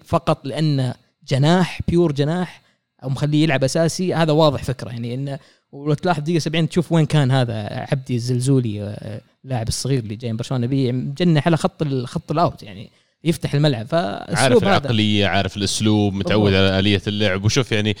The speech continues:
Speaker 2: بعيدًا عن التهكم ولا الاستهبال، يعني أنا شخص أؤمن بالفعل.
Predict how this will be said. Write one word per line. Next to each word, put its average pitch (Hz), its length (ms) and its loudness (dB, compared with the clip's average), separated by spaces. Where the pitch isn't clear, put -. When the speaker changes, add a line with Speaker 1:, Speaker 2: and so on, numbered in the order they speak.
Speaker 2:
بعيدًا 120 420 2
عن 110 100 0
التهكم 107 720 -4
ولا 85 220 -2
الاستهبال، 87 640 -2
يعني 87 340 -2
أنا 104 140 0
شخص - 400 0
أؤمن 131 460 -2
بالفعل. 90 420 -4